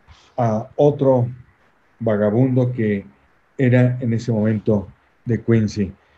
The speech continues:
Y de Quincy en su juventud, eh, gozó y sufrió los placeres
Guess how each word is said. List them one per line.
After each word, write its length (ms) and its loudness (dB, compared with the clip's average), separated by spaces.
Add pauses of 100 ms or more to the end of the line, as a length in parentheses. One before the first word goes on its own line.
(520)
Y 120 0
de 140 0
Quincy 460 4 (100)
en 140 -2
su 140 -4
juventud, 640 2 (500)
eh, 220 -2
gozó 600 2 (400)
y 100 -8
sufrió 600 2 (560)
los 580 0
placeres 720 0